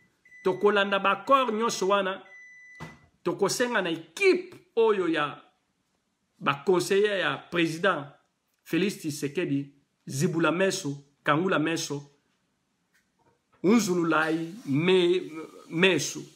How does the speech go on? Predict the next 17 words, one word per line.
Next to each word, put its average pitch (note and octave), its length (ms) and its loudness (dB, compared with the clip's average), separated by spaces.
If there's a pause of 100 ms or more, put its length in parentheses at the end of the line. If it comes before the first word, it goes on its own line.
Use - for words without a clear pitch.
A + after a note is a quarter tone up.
(260)
uzululai G#3+ 920 2
meso, G3 600 -4 (220)
c'est-à-dire, G3 560 -4 (2000)
ce - 260 0
qui D4+ 140 2 (840)
moto G#3+ 420 4
ya G3+ 180 4
zo A3+ 120 2
guider F3+ 380 2
Félix, F#3+ 680 -4
a C#3+ 120 -2
zo G#3 120 2
guider E3+ 260 0
bien F#3 180 0
te, G3 120 -2
puisque G3 340 -2 (2000)
euh, D3+ 640 0